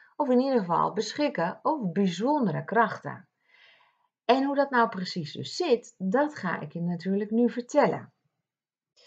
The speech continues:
Want ben jij een zondagskind? Dan heb je dus vaak gehoord waarschijnlijk dat je heel bijzonder bent.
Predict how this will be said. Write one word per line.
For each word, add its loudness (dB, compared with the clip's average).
Want -4
ben 6
jij 2
een -2
zondagskind? -8
Dan -4
heb -10
je -8
dus -4
vaak -6
gehoord -6
waarschijnlijk -10
dat -12
je -8
heel -4
bijzonder -2
bent. -14